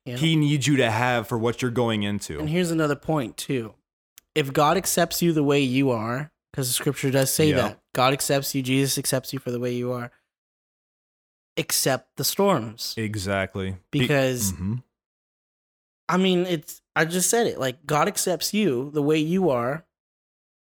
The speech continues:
Speaker 1: So accept the storms that come your way.
Speaker 2: Yep.
Speaker 1: And don't also just accept the storms that come your way. Accept yourself in those
Speaker 2: In, in the
Speaker 1: storms.
Speaker 2: middle of the storm.
Speaker 1: Accept who you are in the middle of the storm, because, because the moment that you were not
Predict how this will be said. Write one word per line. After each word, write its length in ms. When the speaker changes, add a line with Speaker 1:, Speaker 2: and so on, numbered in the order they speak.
Speaker 1:
So 140
accept 420
the 60
storms 380
that 120
come 240
your 100
way. 300
Speaker 2:
Yep. 140
Speaker 1:
And 80
don't 200
also 260
just 280
accept 320
the 80
storms 380
that 120
come 180
your 120
way. 180
Accept 380
yourself 680
in 160
those 260
Speaker 2:
In, 120
in 60
the 60
Speaker 1:
storms. 200
Speaker 2:
middle 220
of 80
the 80
storm. 500
Speaker 1:
Accept 540
who 160
you 300
are 120
in 100
the 60
middle 160
of 60
the 60
storm, 220
because, 360
because 420
the 180
moment 560
that 220
you 180
were 180
not 500